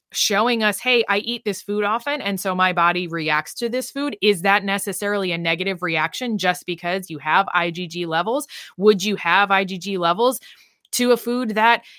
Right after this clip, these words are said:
is not in your system, right? Like, could you,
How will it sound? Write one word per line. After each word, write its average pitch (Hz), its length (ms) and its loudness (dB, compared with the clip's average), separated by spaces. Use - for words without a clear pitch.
is 226 440 0
not 214 520 4
in 254 160 0
your 254 140 0
system, 220 580 -2
right? 180 220 0
Like, 196 220 -4
could 226 340 4
you, 233 360 -2